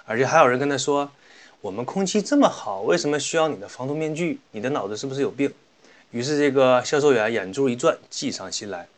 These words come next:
在这个地方建了个工厂。工厂建起来之后，浓烟滚滚，很快这里的空气变得污浊不堪。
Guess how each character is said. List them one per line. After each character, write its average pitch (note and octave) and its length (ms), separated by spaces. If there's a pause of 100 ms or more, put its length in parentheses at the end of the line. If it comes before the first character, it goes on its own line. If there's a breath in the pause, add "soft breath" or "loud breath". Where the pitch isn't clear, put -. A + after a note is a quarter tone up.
(160)
在 A#2+ 120
这 B2+ 100
个 B2+ 100
地 C3 140
方 A#2+ 200
建 C3 160
了 A#2+ 60
个 A2+ 100
工 - 160
厂。 C3+ 200 (300)
工 F3 160
厂 C3+ 220
建 D#3 120
起 C3 100
来 G#2+ 120
之 A#2+ 120
后， B2+ 240
浓 B2+ 200
烟 D3 180
滚 A#2+ 200
滚， B2+ 160 (100)
很 A2+ 160
快 A#2+ 240
这 C3 140
里 A#2 60
的 G#2 80
空 C#3 200
气 C3 160
变 A#2 180
得 G#2+ 60
污 C3 160
浊 A2+ 160
不 G#2 80
堪。 B2 260